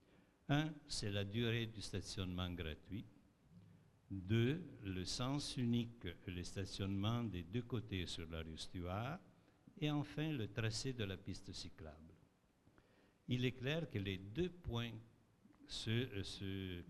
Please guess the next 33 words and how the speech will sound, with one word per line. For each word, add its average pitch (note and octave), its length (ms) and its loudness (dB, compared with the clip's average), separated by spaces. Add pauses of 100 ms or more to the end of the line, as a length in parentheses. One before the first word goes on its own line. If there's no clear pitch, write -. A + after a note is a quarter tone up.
(200)
dont F2+ 240 -2
je E2+ 120 -6
parle, G#2+ 520 0
qui F2+ 140 -8
sont G#2 240 -2
celui G2+ 320 -2
du G2+ 120 0
stationnement F#2+ 680 -2
des G#2+ 160 0
deux F2+ 120 -6
côtés F#2 480 -6 (760)
et C3 180 8
le G2 160 2
tracé F#2+ 380 -2
de F#2 120 -2
la E2 120 -2
piste - 340 -8
cyclable, C3 720 -2 (360)
c'est - 180 -10
un E3 80 -2
problème E3 560 -4 (560)
qui C3+ 140 0
est C3+ 240 -2
relatif B2 580 -2 (500)
à A#2 180 -2 (600)
un A#2 60 4
petit A#2 280 0
groupe. D3+ 420 -6 (180)
Les F#2 100 -2
personnes, C#3 760 -4 (320)
les F2 480 -8
résidents G#2+ 680 -2 (380)
entre B2 720 -2